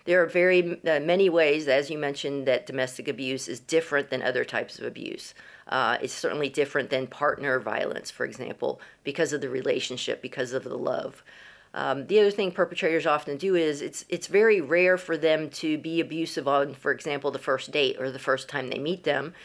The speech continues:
because without that relationship, then the other pers-, person's probably not gonna see them again.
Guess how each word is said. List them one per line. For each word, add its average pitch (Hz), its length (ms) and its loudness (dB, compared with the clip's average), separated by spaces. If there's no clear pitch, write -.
because 160 320 -2
without 165 340 0
that 151 160 2
relationship, 165 720 2
then 151 160 0
the 147 140 0
other 151 160 2
pers-, 151 380 0
person's 160 400 -4
probably 151 280 0
not 143 200 0
gonna 131 160 -4
see 185 240 -6
them 143 180 0
again. - 360 -4